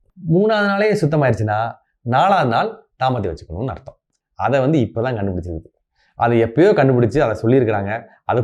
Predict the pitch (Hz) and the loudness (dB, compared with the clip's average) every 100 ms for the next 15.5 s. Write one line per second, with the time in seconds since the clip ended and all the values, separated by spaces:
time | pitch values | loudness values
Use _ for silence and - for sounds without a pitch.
0 | 123 139 156 147 135 117 104 107 110 123 | 0 2 2 2 -2 -2 -4 -4 -2 -2
1 | 113 107 117 143 113 120 98 120 135 104 | -2 -2 -2 -2 0 0 0 -2 0 0
2 | 104 117 92 98 101 95 85 - 80 - | -2 -4 -4 -6 -6 -6 -10 -14 -20 -20
3 | - _ _ _ - 190 160 170 180 208 | -20 _ _ _ -4 0 2 2 2 0
4 | - _ _ - 175 160 156 147 143 143 | -4 _ _ 0 2 2 2 0 -2 -4
5 | - 131 160 139 135 135 220 165 190 175 | -8 -2 0 2 2 2 2 2 4 4
6 | 160 160 127 107 120 190 - - 120 117 | 4 2 0 -2 -2 -2 -8 -10 -6 -4
7 | 131 175 180 156 139 165 185 - - 127 | -4 -2 -2 -2 0 0 -2 -6 -6 -2
8 | 131 135 151 135 123 120 - - _ _ | 0 0 0 0 0 -4 -6 -12 _ _
9 | - 120 131 135 131 156 139 110 135 127 | -6 0 2 2 4 4 2 0 -8 -10
10 | 127 123 123 123 113 120 135 139 127 127 | -8 -6 -4 -4 -2 0 0 0 -2 -2
11 | 117 113 127 - _ _ _ - 127 127 | -2 -2 -4 -6 _ _ _ -4 0 2
12 | 127 107 107 98 - _ - 180 202 190 | 2 0 -4 -8 -16 _ 0 2 4 4
13 | 175 202 175 185 156 151 151 151 156 139 | 2 2 2 2 2 0 0 0 0 2
14 | 139 139 131 117 113 135 135 113 110 127 | 2 2 0 -2 -2 -2 -2 0 -2 0
15 | 139 110 104 98 | 0 0 0 -2